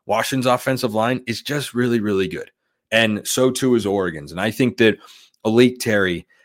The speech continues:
having a Joe Moore Award finalist in his first year at age twenty-seven, you know, there, there was an element of uncertainty at that position group with Adrian Clem going to the N F L, because that's a guy who had tremendous pedigree and, uh, did a fantastic job last year.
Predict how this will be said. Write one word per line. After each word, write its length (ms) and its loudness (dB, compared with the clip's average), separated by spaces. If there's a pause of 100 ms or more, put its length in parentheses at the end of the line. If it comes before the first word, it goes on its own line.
(180)
having 280 0
a 60 -4
Joe 280 0
Moore 300 0
Award 300 -2
finalist 600 -2
in 80 -4
his 160 -4
first 480 -4
year 360 -4 (340)
at 160 -2
age 320 -4
twenty-seven, 800 -6 (140)
you 100 4
know, 60 6
there, 300 -2
there 140 2
was 180 2
an 240 2
element 380 -2
of 140 -6
uncertainty 680 -4
at 100 -8
that 200 -4
position 400 -4
group 280 -8 (360)
with 240 2
Adrian 400 0
Clem 300 -2
going 300 -2
to 40 -4
the 160 -6
N 80 -8
F 220 -10
L, 220 -8
because 240 0
that's 260 0
a 40 -8
guy 280 2
who 160 0
had 240 0 (220)
tremendous 560 0
pedigree 720 -2
and, 180 -8 (280)
uh, 180 -2
did 160 -2
a 60 -4
fantastic 680 -4
job 340 -4
last 320 -4
year. 280 -4